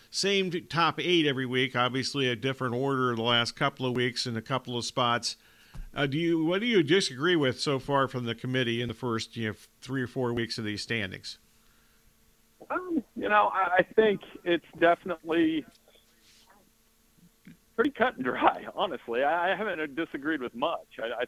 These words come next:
Speaker 2: figured last night that they were going to bump Washington ahead of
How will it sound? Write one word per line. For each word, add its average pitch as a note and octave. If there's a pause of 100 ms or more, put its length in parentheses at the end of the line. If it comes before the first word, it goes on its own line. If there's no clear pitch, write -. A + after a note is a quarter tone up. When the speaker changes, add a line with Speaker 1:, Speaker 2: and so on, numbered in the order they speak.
(160)
Speaker 2:
figured B2+
last A#2+
night B2
that -
they C3
were B2
going A#2+
to A#2 (460)
bump A#2
Washington A#2+
ahead A#2
of A#2